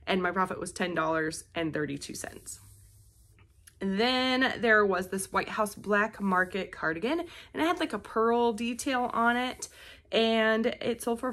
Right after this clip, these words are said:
forty-five dollars and seventy-five cents. The shipping must have been high on that for some reason, because my profit was only nineteen eighty-five. I must have lived far away.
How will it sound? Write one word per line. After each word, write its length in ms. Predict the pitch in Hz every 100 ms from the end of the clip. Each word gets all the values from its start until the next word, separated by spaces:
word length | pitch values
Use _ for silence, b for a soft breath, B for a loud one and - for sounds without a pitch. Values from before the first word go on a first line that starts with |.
| -
forty-five 720 | 190 196 226 254 254 220 214 208
dollars 500 | 202 196 190 185 - -
and 480 | 185 175 170 165 -
seventy-five 600 | - 185 185 185 175 165
cents. 340 | - 160 - 208
The 120 | 190
shipping 320 | - 277 480
must 140 | 415 392
have 80 | 165
been 80 |
high 220 | 135 139 156
on 100 | 143
that 160 | 139
for 100 | 151
some 200 | 143 151
reason, 300 | 156 151 143
because 300 | 151 - 160
my 120 | 147
profit 420 | 151 - 381 381 -
was 140 | 202
only 180 | 202 180
nineteen 760 | 185 185 - - 202 185 175 -
eighty-five. 880 | 190 165 156 - - 156 160 254 392
I 1300 | 415 403 - - - - - - - _ _ -
must 200 | 220 196
have 100 | 151
lived 160 | 147 139
far 200 | - 135
away. 400 | - - -